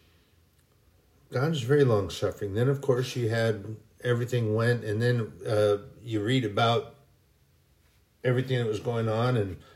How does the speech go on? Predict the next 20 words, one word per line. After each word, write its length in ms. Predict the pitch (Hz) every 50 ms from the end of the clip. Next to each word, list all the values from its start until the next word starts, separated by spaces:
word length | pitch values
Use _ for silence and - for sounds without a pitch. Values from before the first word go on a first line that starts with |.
| _ _
Noah 380 | 107 110 120 131 131 120 117 113
was 160 | 110 101 95
building 360 | 104 113 135 131 123 120 107
the 80 | 107 107
ark 280 | 113 120 131 131 131
for 120 | - 113 110
a 40 |
hundred 320 | 107 135 135 127 117 107 -
twenty 340 | - - 143 131 113 104 113
years. 720 | 127 135 123 110 110 117 131 139 135 - - - - - - _ _ _ _ _ _ _ - - - - - - - -
So 960 | - - - 143 120 117 117 117 117 113 113 113 113 113 113 110 110 113 110 - - - - - - - -
his 800 | 120 113 123 120 120 117 113 104 - - - - - - - - _ _ _ _ _ _ _ _ _ _ _ _ _ _ _ _ _ _ _ _ _ _ _ _ _ _ _ _ _ _ _ _
prophet 480 | - - 117 104 95 - - 127 123 120
and 140 | 120 90 78
his 580 | 107 107 104 101 92 - - - - - - - _ _ _ _ _ _ _ _ -
man, 600 | - 104 98 98 107 104 101 104 117 127 139 135
his 400 | 113 107 107 101 92 - - - -
servant 640 | - - - - - 127 120 110 107 120 120 113 123
who 140 | 120 117 113
was 380 | 110 104 98 95 - - -